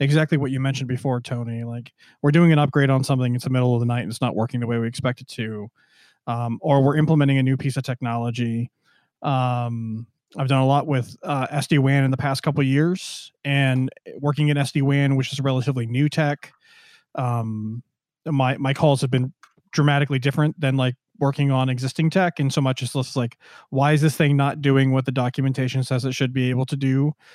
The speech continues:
Am I doing something wrong?" And usually the answer is, "No, this little nuance thing here means that it doesn't work that way, and the documentation doesn't quite explain it the right way." Or, you know, like, there's been a lot of, like, get on the phone,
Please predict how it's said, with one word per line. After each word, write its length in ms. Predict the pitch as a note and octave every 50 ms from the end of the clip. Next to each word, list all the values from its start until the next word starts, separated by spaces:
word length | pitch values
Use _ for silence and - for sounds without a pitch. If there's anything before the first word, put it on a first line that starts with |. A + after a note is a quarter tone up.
| - - _ _ _ _
Am 140 | - B2+ B2+
I 80 | B2+ C3
doing 260 | B2+ C3+ C3+ C3+ C3
something 320 | - - C#3 B2+ C#3 C3
wrong?" 500 | C3+ D3 E3 E3 D#3+ E3 D#3+ D#3+ D#3+ D3+
And 220 | C#3 C#3 C3 C3 B2+
usually 300 | C3 C3+ B2 B2+ B2+ A#2+
the 140 | A#2+ B2 B2
answer 340 | A#2+ A#2+ - C3+ B2 B2+
is, 340 | B2 B2+ B2 B2+ B2 A2+ -
"No, 500 | C#3 D3 D3+ D3+ D3 D3 D3 D3 C#3+ C#3+
this 260 | C3+ B2+ C3 - -
little 160 | D3 C3 B2+ B2
nuance 420 | C3 C3+ C3 B2+ B2+ C3 C3+ -
thing 240 | - C#3 B2+ B2 A#2+
here 300 | - B2+ B2 B2 A#2+ A#2+
means 320 | A#2 A2+ A2+ A#2 A2+ -
that 120 | B2 A2+ A#2+
it 40 |
doesn't 260 | A2+ A2 A#2 B2+ - -
work 260 | G#2+ G#2+ G#2+ - _
that 240 | A#2 A2 G2 - F#2+
way, 380 | G#2+ G#2 G#2+ A2 A2 A2+ A#2
and 100 | A2+ A2+
the 60 | A#2
documentation 640 | G#2+ G#2+ G#2+ B2 - A2+ A2 - A#2 G2+ - - A#2
doesn't 200 | A2+ G#2+ B2+ -
quite 280 | - A#2+ A2+ A2+ - - _ _ _ _ _ _ _
explain 420 | E3+ C3+ - - - A#2+ A#2 A2+ A#2
it 100 | B2 -
the 80 | A#2+
right 220 | A2+ A2 A#2 - -
way." 480 | E2+ F#2 A2 A2 A2+ A2+ A#2 A#2 A#2
Or, 180 | A2 G#2+ G2+ G2+
you 120 | G3 G3+
know, 140 | F#3 E3 D3
like, 220 | C#3 C3 C3 - _ _ - - - - - - - - _
there's 280 | D#3 D#3 D3 C#3 B2 -
been 160 | - D#3+ D3+
a 60 | C#3
lot 260 | C3 C3+ C3+ C#3 C3+
of, 160 | C3 B2 A2+
like, 360 | B2+ B2 A#2 A2 - - - _ _ _ _ _ -
get 140 | D3 D#3 D#3
on 100 | D3+ C#3+
the 80 | C3+
phone, 640 | - - D3 C3+ C3+ C3+ C3 C3 C3 C3 C3 C3 C3